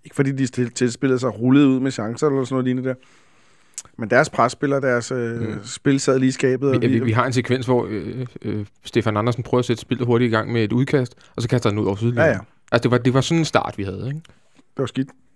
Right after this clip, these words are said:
Speaker 1: Det var, skal vi ikke bare springe starten over og
Speaker 2: Jo,
Speaker 1: snakke, hvad der
Speaker 2: fordi
Speaker 1: foregår?
Speaker 2: hvad, ja, for det var det nemlig så, der skete.
Speaker 1: Men nu sagde Jesper det lidt før, og, og jeg vil lige rive fat i to et målet der.
Speaker 2: Ja.
Speaker 1: Øhm, det er sgu da de bedste mål, jeg, F C K-mål, jeg har set i, i mange år, og det er ikke så meget fordi, at, øh,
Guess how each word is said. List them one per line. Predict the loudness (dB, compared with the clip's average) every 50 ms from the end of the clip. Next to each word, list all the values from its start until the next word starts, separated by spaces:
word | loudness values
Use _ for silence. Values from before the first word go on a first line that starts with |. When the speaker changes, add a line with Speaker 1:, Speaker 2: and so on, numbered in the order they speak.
| -16 -10
Speaker 1:
Det | -6 -2
var, | -2 -2 -2 -2
skal | -6 -2 0
vi | 0
ikke | 4
bare | 4 2
springe | 2 2 -4 -4
starten | 2 2 2 2 2 0
over | -2 -2 2
og | 2
Speaker 2:
Jo, | 2 2 2 0
Speaker 1:
snakke, | -2 0 0 0
hvad | 2
der | 2
Speaker 2:
fordi | 2 4 4
Speaker 1:
foregår? | 6 6
Speaker 2:
hvad, | 8
ja, | 8 6 6
for | 6 4
det | 4 6 6
var | 6 6
det | 6 4
nemlig | 4 2 4 4 2 4
så, | 4 4
der | 4 2
skete. | 2 2 2 4 4 2 -2 -4 -18 -20 _ _ -6
Speaker 1:
Men | 0
nu | 0 0
sagde | 4 6 6 6 8 8
Jesper | 6 6 4 4
det | 4 8
lidt | 8 6 8
før, | 10 10 10 10 8 2 -8 -4 2
og, | 6 6 6 6
og | 6 0 2 2
jeg | 2 4
vil | 4 4 2 2
lige | 2 0 2 2 2 2 4 4
rive | 4 4
fat | 6 6 6 6
i | 6 4
to | 4 4 4 4
et | 4 4
målet | 2 2 2 2 2 2
der. | 2 0 0 -2 -4 -2
Speaker 2:
Ja. | 0 2 2
Speaker 1:
Øhm, | 4 4 4 2 2 0 -2 -6 -10 _ _ _ _ _ _ _ -14
det | -8 -8
er |
sgu | -4 2 4 4
da | 4
de | 4 4 2
bedste | 0 0 0 0 0
mål, | 0 0 2
jeg, | 2 0 0 0
F | -2 -4
C | -4
K-mål, | 0 0 0 0 2 0 0
jeg | 0 0
har | 0
set | 0 -2 -2 -2 0
i, | 0 -2 -2
i | -2 -2
mange | -4 -2 -2 -2 0
år, | 0 0 0
og | 0 2
det | 2
er |
ikke | 2 2 2
så | 0
meget | 2 4 4 2 0 -2
fordi, | -4 -4 -2 0 0 0
at, | 0 0 -2 0
øh, | -2 -2 -2 -2